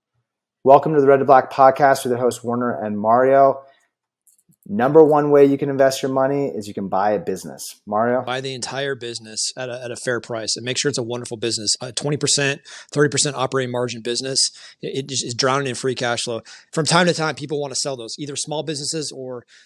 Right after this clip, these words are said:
Speaker 2: or even medium-sized or large businesses. They come up for sale because there's divorces, there's deaths, people move on in life, they will move out of the country, they wanna go in a different direction. Wonderful businesses actually come up for sale. Uh, if you have the capital, you can, you, and you,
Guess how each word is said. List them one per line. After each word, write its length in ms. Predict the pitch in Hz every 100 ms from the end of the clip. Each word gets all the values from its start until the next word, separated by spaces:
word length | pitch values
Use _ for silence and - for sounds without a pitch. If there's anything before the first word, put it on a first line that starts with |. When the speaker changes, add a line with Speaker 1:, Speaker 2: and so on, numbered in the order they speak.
| _ -
Speaker 2:
or 220 | 131 -
even 240 | 135 151 175
medium-sized 600 | 139 147 143 147 143 127
or 40 |
large 220 | 131 123
businesses. 300 | 143 117 -
They 80 | 123
come 180 | - 160 -
up 120 | -
for 80 | 123
sale 280 | - 147 117
because 640 | 123 135 127 120 - - 147
there's 240 | 139 131
divorces, 580 | 110 123 139 131 120 110
there's 160 | 127 104
deaths, 500 | - 131 117 - -
people 240 | 139 135 139
move 200 | 139 127
on 160 | 135
in 60 | 127
life, 240 | 113 113
they 80 | -
will 140 | 120 131
move 140 | 131
out 80 | 127
of 60 |
the 60 | 120
country, 580 | - 135 - 120 107 110 - -
they 80 | 123
wanna 200 | 127 135
go 100 | 127
in 40 | 131
a 60 |
different 300 | 123 127 127
direction. 500 | 123 123 127 120 104
Wonderful 320 | 117 170 185 147
businesses 400 | 139 147 135 117
actually 340 | 135 - 135
come 240 | - 131
up 140 | 123 120
for 120 | -
sale. 440 | 113 131 123 107 - - - - - _ 120
Uh, 140 | 117
if 140 | 120 143
you 80 |
have 160 | 139 143
the 80 | 135
capital, 560 | 131 135 165 - 156
you 160 | 135 127
can, 220 | 139 139
you, 100 | 135 139
and 120 | 123
you, 180 | 123 131